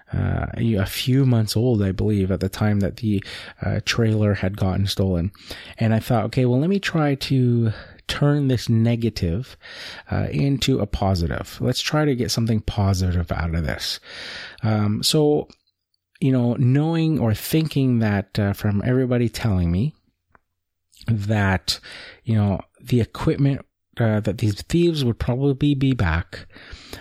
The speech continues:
um, and, uh, not wanting to replace all the equipment at once, I had to go through a long, uh, process of documenting everything that was stolen,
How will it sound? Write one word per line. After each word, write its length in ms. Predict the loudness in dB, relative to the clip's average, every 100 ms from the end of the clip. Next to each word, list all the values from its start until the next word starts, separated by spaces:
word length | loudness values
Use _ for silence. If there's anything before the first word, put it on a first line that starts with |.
| -6
um, 500 | -2 0 0 0 -2 -6
and, 400 | -4 -2 0 0
uh, 120 | 0
not 380 | 2 0 0 -2
wanting 500 | -2 0 0 0 0
to 520 | -2 0 2 2 0 -2 -8 _ _ _ _ -2
replace 500 | 0 0 0 0 0
all 200 | 0 2
the 100 | 2
equipment 400 | 0 -2 0 0
at 100 | 2
once, 480 | 2 2 0 -2 -6 -10 -16 -8
I 100 | -2
had 120 | -2
to 60 | 0
go 140 | 0
through 200 | 0 2
a 40 | 2
long, 600 | 4 4 4 4 2 0
uh, 260 | 0 -2 -2
process 580 | 0 2 2 2 0 0
of 220 | 0 -2
documenting 880 | 0 0 -2 0 2 2 2 0 -2
everything 440 | 0 0 0 2 2
that 120 | 2
was 120 | 0
stolen, 540 | 0 2 2 4 2